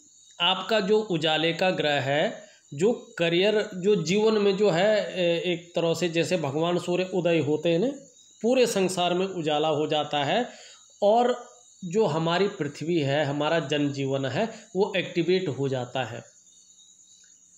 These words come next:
तो इसी तरह से जो है आपका सूर्य यहाँ पे अस्त है, तो केवल अंधेरा ही अंधेरा सूर्य दे रहा है और राज्य सरकार से है।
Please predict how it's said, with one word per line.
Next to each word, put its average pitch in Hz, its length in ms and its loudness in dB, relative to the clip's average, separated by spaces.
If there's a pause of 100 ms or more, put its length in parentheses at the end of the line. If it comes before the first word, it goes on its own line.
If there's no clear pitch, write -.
(140)
तो 269 240 -4
इसी 226 260 0
तरह 226 260 0
से 214 220 0
जो 202 180 2
है 233 260 0 (260)
आपका 156 320 -4
सूर्य 160 320 -2
यहाँ 135 340 -2
पे 196 100 2 (960)
अस्त - 300 -4
है, 120 320 -6 (600)
तो 269 80 0
केवल 254 320 0
अंधेरा 196 460 2
ही 185 220 -2
अंधेरा 165 420 0
सूर्य 156 280 -4
दे 139 180 -2
रहा 123 120 -4
है 131 220 -12 (400)
और 156 100 -4
राज्य 160 320 0
सरकार 139 440 -4
से 127 180 -10
है। 117 200 -14